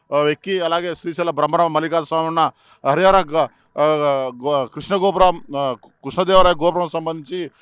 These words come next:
ఈ ఇక్కడే, ఆ, అక్కడ, అక్కడ వెళ్ళి అక్కడి నుంచి, ఆ, దర్శనం చేసుకొని ఉన్నారు. ప్రధానంగా అయితే ఇక్కడ already ఈ యొక్క, ఆ, అంటే ఆ భద్రతకు సంబంధించింది అయితే ఇక్కడ పెద్ద ఎత్తున, ఆ, నల్లమల అటవీ ప్రాంతం అంతా కూడా జల్లెబడుతున్నారు. ప్రధానంగా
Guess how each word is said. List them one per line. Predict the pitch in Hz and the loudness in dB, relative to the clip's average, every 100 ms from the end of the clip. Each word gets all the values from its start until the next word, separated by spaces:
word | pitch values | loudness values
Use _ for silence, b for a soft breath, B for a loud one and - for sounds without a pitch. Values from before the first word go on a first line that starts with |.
| b b | b b
ఈ | 151 160 151 | -8 -6 -6
ఇక్కడే, | - 180 185 165 | -2 0 2 2
ఆ, | 156 147 131 120 _ - | 0 0 -2 -6 _ -8
అక్కడ, | 143 156 151 131 131 | -2 2 2 0 -2
అక్కడ | 131 139 | -4 -4
వెళ్ళి | 160 185 | -4 -2
అక్కడి | 170 170 | -2 -4
నుంచి, | 175 170 185 139 - _ _ _ 143 | -8 -4 -4 -4 -10 _ _ _ -8
ఆ, | |
దర్శనం | 135 156 180 185 170 | 0 0 0 -4 -6
చేసుకొని | 156 165 | -6 -6
ఉన్నారు. | 156 139 127 - b b | -2 -4 -4 -10 b b
ప్రధానంగా | 127 175 202 196 | -2 2 2 0
అయితే | 190 165 202 185 | -2 -2 -2 -2
ఇక్కడ | 175 | -2
already | 170 156 175 180 | 0 0 -4 -6
ఈ | 190 175 | -6 -4
యొక్క, | 165 147 151 127 b b 143 | -6 -4 -4 -6 b b 0
ఆ, | 151 147 | 2 2
అంటే | 147 170 156 | 0 -2 0
ఆ | 139 | -2
భద్రతకు | 127 139 175 185 196 170 | 0 -2 -2 -2 -2 -2
సంబంధించింది | 185 180 180 160 165 160 | -2 -4 -6 -10 -6 -6
అయితే | 151 196 185 b b - | -4 -8 -8 b b -10
ఇక్కడ | 147 170 151 120 - | -2 2 2 0 -6
పెద్ద | 147 | -4
ఎత్తున, | 202 175 185 190 175 123 _ - | -2 -2 -2 0 0 -2 _ -6
ఆ, | 156 160 156 147 135 | 0 4 4 2 0
నల్లమల | 147 190 202 | 0 2 4
అటవీ | 190 156 151 202 202 | 4 4 2 2 0
ప్రాంతం | 170 185 185 | 0 -2 -2
అంతా | 180 180 | -4 -2
కూడా | 185 175 | 0 0
జల్లెబడుతున్నారు. | 160 170 165 147 151 147 | 0 -2 -2 -2 -2 -4
ప్రధానంగా | 151 165 180 180 190 | -2 -4 -4 -2 0